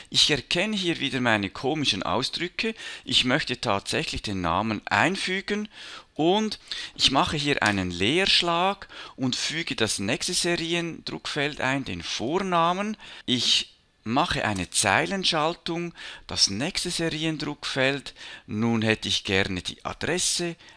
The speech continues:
einfügen. Ich schließe das wieder. Zeilenschaltung, natürlich noch die Postleitzahl. Achtung, Sie können hier wählen oder hier. Nehmen Sie das, was Ihnen besser passt. Postleitzahl,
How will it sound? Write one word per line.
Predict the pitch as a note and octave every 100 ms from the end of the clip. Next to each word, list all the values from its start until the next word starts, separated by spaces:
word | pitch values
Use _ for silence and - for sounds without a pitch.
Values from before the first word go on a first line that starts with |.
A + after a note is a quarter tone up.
| _
einfügen. | - A#2+ E3 F3 - D#3+ E3 E3 D#3+ D3+ _ _ -
Ich | -
schließe | - E3+ -
das | - D3 C#3+
wieder. | D3 D3 C#3+ - - - -
Zeilenschaltung, | - B2+ D3+ D#3+ D#3+ D3 C#3 C3 D3 - C#3+ D3 C3+ - -
natürlich | - G#2 - C3+ B2+ -
noch | A2+ -
die | F2
Postleitzahl. | - C3 D#3 - - C3 C3+ C#3 - B2 B2+ B2+ - - - -
Achtung, | - C#3 - C#3+
Sie | B2
können | - C3 A#2+
hier | G#2+ A2 C#3 F3
wählen | D3+ C#3 D3 D3
oder | - G2+ F#2+
hier. | F2+ G#2 C3 D3 - - - _ _ _ _ -
Nehmen | F#2+ A#2+ B2+ B2
Sie | A2
das, | G2 G2 A2
was | F#2+ -
Ihnen | F#2+ F2+
besser | F2 F2+ - - -
passt. | C#3+ D#3 - -
Postleitzahl, | B2+ D3+ C3+ B2+ C3 - A#2+ A2 A2+